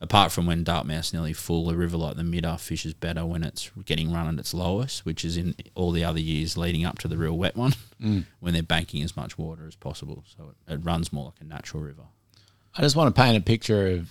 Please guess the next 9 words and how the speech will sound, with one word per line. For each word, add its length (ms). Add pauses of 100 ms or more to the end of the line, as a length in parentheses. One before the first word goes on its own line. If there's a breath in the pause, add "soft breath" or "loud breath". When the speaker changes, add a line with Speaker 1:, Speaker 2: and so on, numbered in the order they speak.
Speaker 2:
some 440
river 320
fish-, 460 (220)
river 480 (200)
fishing 280
for 240
cod 440 (140)
scenarios 880
that, 220